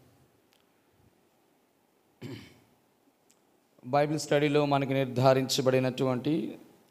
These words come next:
వాక్య భాగాన్ని చదువుకొని వర్తమానంలోనికి ప్రవేశిద్దాం.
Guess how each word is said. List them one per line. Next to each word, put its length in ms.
వాక్య 260
భాగాన్ని 500
చదువుకొని 640
వర్తమానంలోనికి 680
ప్రవేశిద్దాం. 640